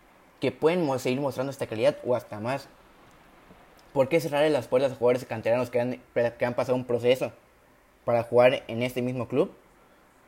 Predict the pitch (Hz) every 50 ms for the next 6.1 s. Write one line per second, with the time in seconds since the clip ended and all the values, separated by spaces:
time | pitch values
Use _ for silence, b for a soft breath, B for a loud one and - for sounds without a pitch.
0 | _ _ _ _ _ _ _ _ _ _ _ _ _ _ - 135 135 135 139 135
1 | - 139 139 139 139 135 139 147 156 165 170 180 175 160 143 - - - - -
2 | - 139 127 120 139 139 143 151 151 151 135 143 139 127 123 123 135 151 180 175
3 | - - - - _ _ _ _ _ _ _ _ _ _ _ _ _ 147 139 135
4 | 147 139 131 160 160 151 135 - 151 147 151 151 143 139 123 131 147 147 - 160
5 | 139 127 127 - - - - 160 160 156 185 190 214 208 - - 147 147 170 180
6 | 190 170